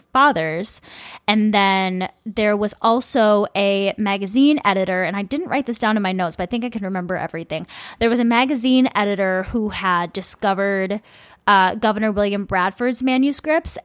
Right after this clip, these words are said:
that had been stolen during the Revolutionary War. So she was able to get those back shortly after Alexander Young found Winslow's letters. And that was used to kind of,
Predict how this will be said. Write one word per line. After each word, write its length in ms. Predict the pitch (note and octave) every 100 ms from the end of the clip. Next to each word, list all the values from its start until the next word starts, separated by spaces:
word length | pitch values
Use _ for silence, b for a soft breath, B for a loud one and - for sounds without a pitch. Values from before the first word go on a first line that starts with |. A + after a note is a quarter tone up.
| _
that 160 | G#3+ G#3+
had 80 | G#3+
been 140 | G#3
stolen 640 | G3 - A3+ A3+ G#3+ G3+
during 260 | G3 G3+ G3
the 80 | F#3
Revolutionary 680 | F#3 F#3+ G3 - G3 F3 F3+
War. 500 | F3+ C4 F#3+ - -
So 140 | G#3+
she 200 | - C4
was 100 | B3
able 200 | - G#3
to 80 | G#3
get 180 | G3+ -
those 220 | F#3 F#3
back 300 | - F3+ F3+
shortly 460 | - A#3 G#3 B3+ A#3
after 420 | F#3 F#3+ G3+ G3
Alexander 540 | - F3 F3+ G3 F#3
Young 380 | F3 F#3 F3 F#3
found 420 | F#3+ F#3+ F3 F3 E3+
Winslow's 400 | F#3 F#3+ A#3+ B3+
letters. 420 | B3+ C#4 F4 - B B B -
And 220 | A3+ A3+
that 200 | A3+ C4+
was 180 | D#4 A#3+
used 560 | A3 A3 G#3 G#3 - -
to 180 | - G#3+
kind 380 | - G#3+ G3+ G3
of, 320 | F#3+ F#3+